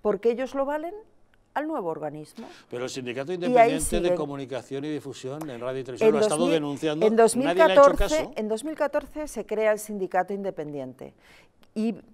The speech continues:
Speaker 1: hace un preaviso de elecciones sindicales. Se niegan a convocar elecciones sindicales y van a tribunales. Y entonces un juzgado estima que, como ha habido un ere recientemente,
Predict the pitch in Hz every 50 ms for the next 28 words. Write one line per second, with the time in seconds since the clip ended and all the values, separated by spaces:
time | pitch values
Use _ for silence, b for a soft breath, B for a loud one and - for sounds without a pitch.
0 | - - - 240 254 254 - - 311 294 269 262 247 226 262 247 247 240 226 226
1 | 262 269 254 - - 269 269 262 247 208 180 175 - - 208 202 214 220 - -
2 | 233 208 170 156 - 156 147 139 135 131 135 131 - - - _ - - - 190
3 | 180 185 208 226 240 240 247 294 294 277 247 - 170 160 160 160 - 185 190 196
4 | 196 196 196 214 202 202 202 - 226 226 226 - - 247 277 277 269 - 208 185
5 | 185 196 214 220 220 220 208 175 165 151 156 147 143 135 143 - 160 156 151 196
6 | 196 - - - - 254 254 254 - 294 269 269 285 277 269 269 277 269 - -
7 | - 277 254 240 196 180 - 240 247 233 - 185 160 160 170 170 226 - 240 240
8 | 233 247 247 220 220 185 160 165 160 - 196 196 190 220 214 220 240 240 233 208
9 | - 226 233 -